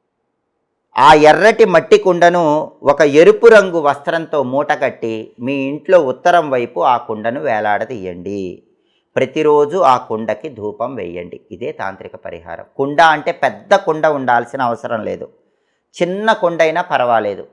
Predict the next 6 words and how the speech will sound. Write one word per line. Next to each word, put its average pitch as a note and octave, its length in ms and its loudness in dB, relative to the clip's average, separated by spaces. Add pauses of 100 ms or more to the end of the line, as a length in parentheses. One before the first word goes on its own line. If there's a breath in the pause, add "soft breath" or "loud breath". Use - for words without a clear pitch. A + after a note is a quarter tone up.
కూజా F#3+ 300 2 (100)
లాంటిదైనా D3+ 540 0
పర్వాలేదు, A2+ 440 -2 (380 soft breath)
మూత F3 240 0 (160)
ఉంటే C3 240 -4 (120)
సరిపోతుంది. G#2 720 -6